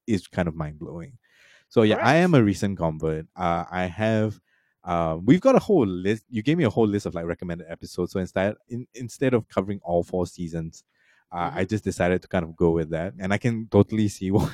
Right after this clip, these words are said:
Speaker 1: those are your favorite episodes. Um, but yeah,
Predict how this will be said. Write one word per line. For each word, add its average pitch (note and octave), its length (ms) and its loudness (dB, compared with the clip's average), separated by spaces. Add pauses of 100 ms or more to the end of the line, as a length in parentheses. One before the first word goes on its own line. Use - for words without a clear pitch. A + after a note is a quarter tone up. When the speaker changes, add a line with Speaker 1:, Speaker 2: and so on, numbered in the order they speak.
(160)
Speaker 1:
those G2+ 220 0
are G#2 60 -8
your G2+ 100 -4
favorite E2+ 340 -8
episodes. F2+ 380 -10 (680)
Um, F2 520 -2 (300)
but G2 160 0
yeah, A#2+ 320 2